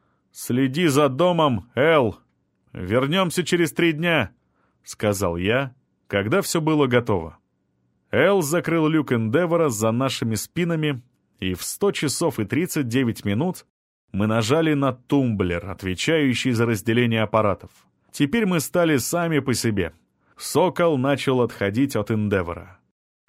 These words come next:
Окончательно проверив системы и уточнив траекторию, Хьюстон разрешил приступить к спуску. Мы начали готовиться к включению мощного посадочного двигателя «Сокола»,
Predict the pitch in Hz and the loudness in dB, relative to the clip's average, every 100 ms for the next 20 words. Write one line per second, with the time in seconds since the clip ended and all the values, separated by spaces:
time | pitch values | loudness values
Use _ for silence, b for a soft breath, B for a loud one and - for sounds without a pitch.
0 | - 95 104 107 - 165 139 123 117 - | -12 -4 -2 -2 0 0 0 0 0 0
1 | 110 143 131 - 117 - 151 151 123 104 | 0 2 0 -2 -4 -2 -2 0 0 -2
2 | 95 110 - 139 131 101 101 - 160 143 | -2 -4 -4 -6 -4 -2 -2 -2 -2 0
3 | 139 120 b b b - 131 180 208 - | 0 -2 b b b -2 0 2 -2 -2
4 | 180 139 139 120 131 120 180 165 131 127 | -2 2 0 2 0 0 0 0 0 -2
5 | - 131 117 147 143 - - 151 151 120 | 0 -2 0 -2 -2 -8 -8 -4 -2 -4
6 | - - - _ _ _ - 98 143 147 | -10 -16 -18 _ _ _ -6 -2 0 0
7 | 143 123 127 120 117 165 151 139 - 120 | 0 0 0 0 0 0 0 -2 -4 -4
8 | - - 123 123 147 143 127 120 123 143 | -8 -2 -2 0 -2 0 0 0 0 0
9 | 127 - 127 117 120 - 127 120 - 110 | -2 -2 0 2 0 0 -2 -2 -2 -2
10 | 104 135 139 131 131 123 - 160 - 90 | 0 0 -2 -2 -2 -2 -2 -2 -2 -6
11 | 82 | -6